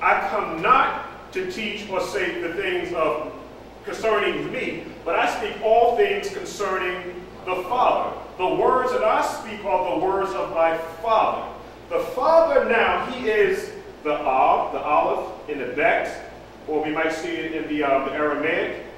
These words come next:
We see it this way. He is the Father. He is the Ab. He controls this house, this Bet. He, it's the Father that goes into the house. He controls the house.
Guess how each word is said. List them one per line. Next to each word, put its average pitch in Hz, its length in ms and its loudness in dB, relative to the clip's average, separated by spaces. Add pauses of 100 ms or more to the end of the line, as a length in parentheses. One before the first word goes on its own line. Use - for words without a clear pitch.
(320)
We 151 140 -4
see 156 220 -4
it 151 260 2
this 170 280 -6
way. 185 380 0 (1300)
He 220 160 -6
is - 300 4
the 151 160 -2 (240)
Father. 190 400 2
He 196 180 -4
is 196 180 0
the - 300 -2
Ab. - 460 2 (280)
He 226 160 -12
controls 196 840 0
this 180 280 -2
house, - 380 -2
this 147 220 -8
Bet. - 600 -2 (760)
He, 233 320 -12 (2000)
it's 190 200 -2
the 196 100 -2
Father 233 580 6
that 190 240 2
goes 185 520 2
into 214 300 0
the 196 140 0
house. 131 360 0 (200)
He 202 140 -8
controls 208 720 2
the 180 120 -2
house. - 300 0